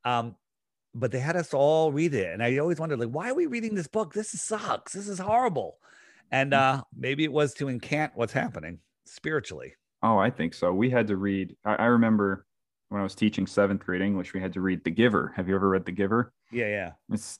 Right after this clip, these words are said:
Speaker 2: basically the same thing. Everyone gets their daily injection to
Speaker 1: Did you
Speaker 2: keep
Speaker 1: see
Speaker 2: you
Speaker 1: the movie? It's a
Speaker 2: Yeah.
Speaker 1: flat earth movie.
Speaker 2: Mm-hmm.
Speaker 1: It's totally a flat earth movie. You have the ring where you can only go so far. And, uh, the, you know, the Giver, his, his house,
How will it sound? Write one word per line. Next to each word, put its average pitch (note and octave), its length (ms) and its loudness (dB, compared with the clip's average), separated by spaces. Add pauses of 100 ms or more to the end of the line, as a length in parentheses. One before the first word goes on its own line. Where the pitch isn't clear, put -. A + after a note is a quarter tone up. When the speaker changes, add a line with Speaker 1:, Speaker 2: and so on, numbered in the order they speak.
(140)
Speaker 2:
basically C#3+ 380 4
the F#2 60 0
same F#2 260 0
thing. F2+ 300 -4
Everyone F#2+ 240 0
gets F#2 160 -2
their G2 140 0
daily F#2+ 360 0
injection G2 480 0
to A2+ 60 2
Speaker 1:
Did A2+ 100 -4
you A2 80 -2
Speaker 2:
keep G2 80 0
Speaker 1:
see D3 60 0
Speaker 2:
you B2+ 60 2
Speaker 1:
the B2 60 -2
movie? C#3+ 440 -2 (240)
It's - 120 -12
a - 40 -2
Speaker 2:
Yeah. G2+ 80 2
Speaker 1:
flat A#2+ 220 2
earth E3 200 0
movie. C#2+ 400 -12 (180)
Speaker 2:
Mm-hmm. A2+ 400 4 (520)
Speaker 1:
It's - 180 -12
totally F#3 280 2
a B2 40 -2
flat C3+ 220 2
earth A2 140 -2
movie. D#3 200 -2
You G2 120 0
have G#2 120 0
the G2 80 -6
ring B2 440 -2
where A2 100 -2
you G#2 100 -4
can A2+ 160 -8
only A#2 160 -6
go A#2+ 140 0
so A2 220 -4
far. C#3 520 2 (480)
And, A#2 220 0
uh, G#2+ 340 2
the, A2+ 180 -8
you - 80 -8
know, A2+ 100 -2
the G#2 100 -6
Giver, C3+ 420 4
his, A2 320 -2
his A2+ 360 -2
house, B2 560 -2